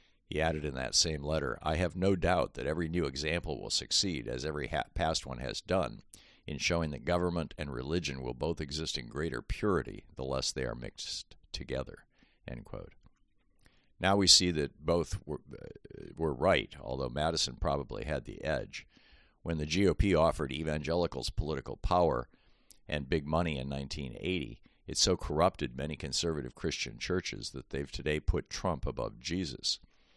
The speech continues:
It's gotten so bad that fully a third of evangelicals polled said that they support violence to advance political goals, which is quite literally the opposite of Jesus' telling the Pharisees, "Render to Caesar the things that are Caesar's and to God the things that are God's."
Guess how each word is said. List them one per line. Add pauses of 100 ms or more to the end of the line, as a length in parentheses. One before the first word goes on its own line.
(220)
It's
gotten
so
bad
that
fully
a
third
of
evangelicals
polled
said
that
they
support (180)
violence
to
advance
political
goals,
which
is
quite
literally
the
opposite
of
Jesus'
telling
the
Pharisees, (480)
"Render
to
Caesar
the
things
that
are
Caesar's
and
to
God
the
things
that
are
God's."